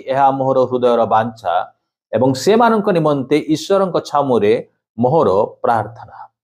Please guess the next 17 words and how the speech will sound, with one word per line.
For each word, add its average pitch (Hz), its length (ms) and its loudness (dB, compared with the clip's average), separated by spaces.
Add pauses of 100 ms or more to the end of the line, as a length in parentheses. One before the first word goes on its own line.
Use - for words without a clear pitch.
(800)
ପାଉଲଙ୍କର 131 520 2
ହୃଦୟର 123 480 0
ଇଚ୍ଛା 117 380 -6 (1200)
ଏବଂ 131 160 0 (120)
ଇସ୍ରାଏଲ 170 420 0
ପାଇଁ 156 400 -2
ସେ 135 260 -2
ଯୋଉ 139 160 2 (160)
ପ୍ରକାର 139 240 -2
ପ୍ରାର୍ଥନା 143 500 -2
କରୁଥିଲେ, 143 520 0 (1000)
ଆଉ 117 200 4
ତାହା 135 300 -2
ଥିଲା 117 260 0
ସେମାନଙ୍କର 107 520 -2
ପରିତ୍ରାଣ 95 560 -2
ନିମନ୍ତେ। 78 420 -14